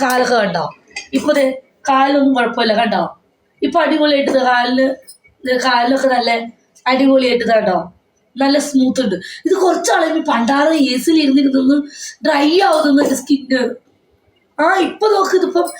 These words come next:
ഞാൻ തന്നെ എന്റെ മേത്ത് തൊടുമ്പോ എനിക്ക് ഭയങ്കര ഇതാട്ടോ, ഭയങ്കര സ്മൂത്ത് റഫ് ഉണ്ട് എന്റെ മേത്തൊക്കെ. ഈ കുറച്ച് സമയം ഇപ്പൊ ഈ നാട്ടിൽ നിന്ന് വന്നിട്ട് ഈ കുറേ ദിവസം ഇപ്പൊ ചൂടായില്ലേ, ഇനി ഇത് കുറച്ച് ദിവസം കഴിയുമ്പോ ഉണ്ടല്ലോ ഡ്രൈ ബോഡി ആവും. എനിക്ക് അത് കാണുമ്പോഴേ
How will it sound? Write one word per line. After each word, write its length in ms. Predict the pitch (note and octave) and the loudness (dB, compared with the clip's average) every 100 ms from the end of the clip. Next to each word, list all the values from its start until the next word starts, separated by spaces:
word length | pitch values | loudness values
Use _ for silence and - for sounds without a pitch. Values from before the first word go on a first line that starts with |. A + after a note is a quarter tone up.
| - - | -18 -4
ഞാൻ 140 | C#4 D#4+ - | 0 0 0
തന്നെ 160 | E4 | 0
എന്റെ 120 | E4 D#4 | 0 2
മേത്ത് 180 | C#4 C#4+ | 2 2
തൊടുമ്പോ 180 | C#4 | 2
എനിക്ക് 140 | C4+ B3+ | 0 0
ഭയങ്കര 260 | A#3+ A#3 A#3 | -2 0 0
ഇതാട്ടോ, 240 | G#3+ F#3+ F3+ - - _ G3 | 0 -2 -4 -10 -20 _ -4
ഭയങ്കര 400 | G#3+ C4+ C#4 D#4 - | 0 2 2 0 -2
സ്മൂത്ത് 360 | B3+ A#3+ B3+ A#3+ | -6 -4 0 0
റഫ് 200 | A#3+ A#3 | 0 -2
ഉണ്ട് 140 | G3 F3+ F3+ A#3+ | 0 -2 -4 -4
എന്റെ 140 | B3+ A#3+ | -2 0
മേത്തൊക്കെ. 480 | G#3+ G#3+ G3+ F#3 - - - - - | -2 -2 -2 -4 -6 -10 -20 -18 -8
ഈ 40 | D4+ | 0
കുറച്ച് 300 | F4 E4+ F4 F4 | 2 2 0 0
സമയം 260 | F#4 E4 E4+ | 0 2 0
ഇപ്പൊ 140 | - F4 | 2 2
ഈ 20 | E4 | 2
നാട്ടിൽ 280 | C4+ C4+ D#4 | 2 -2 0
നിന്ന് 120 | D4+ D#4+ | 2 2
വന്നിട്ട് 360 | D4 C4+ A3 A3+ | 2 2 0 -4
ഈ 20 | D4 | -2
കുറേ 220 | C4+ C4 C#4+ C#4+ | 2 4 4 2
ദിവസം 260 | C4 B3+ C4+ | 0 0 -2
ഇപ്പൊ 120 | C4 C4 | -2 -4
ചൂടായില്ലേ, 360 | C#4+ C4 G#3+ F#3+ - - - E4+ | 0 2 0 -2 -6 -20 -8 -2
ഇനി 100 | G4 G4 | 0 2
ഇത് 80 | F#4+ E4 | 0 0
കുറച്ച് 200 | D4+ D4 | 0 -2
ദിവസം 160 | C#4+ | 0
കഴിയുമ്പോ 220 | C#4+ C4 A3+ | 0 0 0
ഉണ്ടല്ലോ 260 | G#3+ G#3+ B3+ - _ _ - | 2 0 -2 -8 _ _ -6
ഡ്രൈ 260 | D4 D#4 D#4+ D#4+ E4+ F#4+ E4 | 0 2 4 4 4 2 2
ബോഡി 260 | D4 A#3+ C4 A#3+ | 2 2 2 2
ആവും. 160 | G#3 A3+ | 0 -4
എനിക്ക് 180 | - E4 | -2 0
അത് 100 | D4+ C#4+ | 0 0
കാണുമ്പോഴേ 460 | A#3+ A#3 C4+ E4 | 0 0 2 2